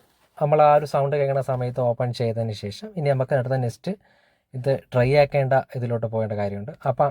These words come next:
അങ്ങനെ വരുമ്പം നമ്മൾ സ്പിൻ ചെയ്യണ ഏരിയ ഓപ്പൺ ചെയ്യുക. അപ്പം ഈ ഒരു പോർഷനിൽ ഇവിടെ ആയിട്ടാണ് സ്പിൻ ചെയ്യണ ഓ-, ആ, ഏരിയ ഓപ്പൺ ചെയ്യണം. ആ ഫസ്റ്റ് ഒരു പാർട്ട് ഓപ്പൺ ആക്കുക,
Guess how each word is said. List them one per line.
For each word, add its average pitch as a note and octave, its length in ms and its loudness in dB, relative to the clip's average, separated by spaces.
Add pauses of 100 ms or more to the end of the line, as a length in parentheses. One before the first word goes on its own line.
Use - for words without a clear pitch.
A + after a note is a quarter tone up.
(120)
അങ്ങനെ D#3 300 0
വരുമ്പം C#3 360 0
നമ്മൾ C#3 180 0 (500)
സ്പിൻ - 220 -2 (100)
ചെയ്യണ F3+ 200 6 (180)
ഏരിയ C#3+ 200 4 (160)
ഓപ്പൺ C3 300 2
ചെയ്യുക. G#2 220 -6 (560)
അപ്പം - 200 -8
ഈ - 100 -2
ഒരു D#3 100 2 (200)
പോർഷനിൽ C#3+ 480 4
ഇവിടെ C#3+ 200 6
ആയിട്ടാണ് C#3 400 4
സ്പിൻ C3 180 -2
ചെയ്യണ C3 240 0
ഓ-, A#2 100 0 (320)
ആ, - 20 4 (360)
ഏരിയ A#2 200 2
ഓപ്പൺ A2+ 200 -2
ചെയ്യണം. A#2+ 240 -2 (120)
ആ C3 80 -8 (100)
ഫസ്റ്റ് - 280 -4
ഒരു C3 160 2
പാർട്ട് A#2+ 260 4
ഓപ്പൺ A2+ 240 0
ആക്കുക, A#2+ 140 0